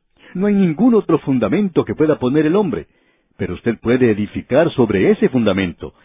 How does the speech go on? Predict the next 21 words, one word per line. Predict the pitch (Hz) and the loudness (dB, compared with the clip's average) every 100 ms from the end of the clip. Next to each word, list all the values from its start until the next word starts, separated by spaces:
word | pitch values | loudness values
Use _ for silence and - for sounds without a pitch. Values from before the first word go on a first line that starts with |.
| - | -18
Usted | - 151 156 | -4 -2 0
puede | 147 147 | 0 0
edificar | 131 117 107 139 135 | 0 -2 -4 0 0
ya | 117 107 | 0 -2
sea | - 107 | 0 -2
con | 107 95 | -2 -6
madera, | 82 80 139 156 151 _ _ _ | -4 0 2 2 -2 _ _ _
con | - 87 | -12 -2
heno | 127 165 160 160 165 147 | 0 2 0 -2 -8 -4
y | |
hojarasca, | 110 - 131 170 - 92 71 _ _ _ - | -4 -2 0 0 -2 -12 -12 _ _ _ -6
o | 175 | -2
también | 165 196 151 180 | 0 2 2 0
puede | - 123 | 0 2
edificar | 120 104 117 110 107 104 | 2 -2 -4 -2 -2 -2
con | - 90 - | -6 -6 -4
oro, | 113 104 101 151 175 _ | 0 2 4 2 -2 _
plata | 98 90 98 - | -4 -2 -2 -2
y | 151 | -2
piedras | - 107 104 110 - | 0 -2 0 0 -2
preciosas. | 135 - 214 - - | -6 0 -2 -2 -10